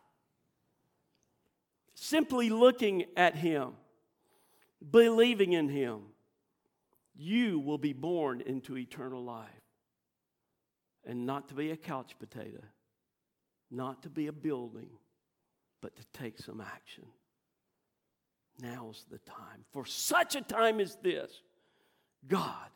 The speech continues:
has called us into the kingdom.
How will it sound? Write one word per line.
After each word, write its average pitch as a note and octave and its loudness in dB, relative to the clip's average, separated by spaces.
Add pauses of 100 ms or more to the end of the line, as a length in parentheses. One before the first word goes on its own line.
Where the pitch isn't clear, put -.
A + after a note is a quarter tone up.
has - -16
called C#3 -8
us - -8 (600)
into C3 -6
the - -10
kingdom. - -16